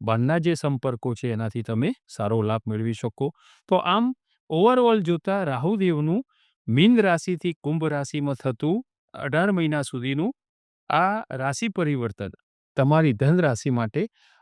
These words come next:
આર્થિક રીતે લાભ કરતા રહેશે. આર્થિક રીતે લાભ કરતા રહેશે અને સારા ચાન્સ મળશે અને સારો ભાગ્ય અહીંયા તમારો ભાગ્યમાં બદલાવ પણ આવી શકે.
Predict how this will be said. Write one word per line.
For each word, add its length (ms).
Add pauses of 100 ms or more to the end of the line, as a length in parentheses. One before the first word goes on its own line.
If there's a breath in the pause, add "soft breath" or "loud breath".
(160 soft breath)
આર્થિક 580
રીતે 520
લાભ 460
કરતા 520
રહેશે. 460 (720)
આર્થિક 460
રીતે 260
લાભ 200 (100)
કરતા 280
રહેશે 400 (280)
અને 380
સારા 400
ચાન્સ 460
મળશે 400 (400)
અને 380
સારો 500
ભાગ્ય 760 (280)
અહીંયા 440
તમારો 400
ભાગ્યમાં 600
બદલાવ 460
પણ 220
આવી 260
શકે. 420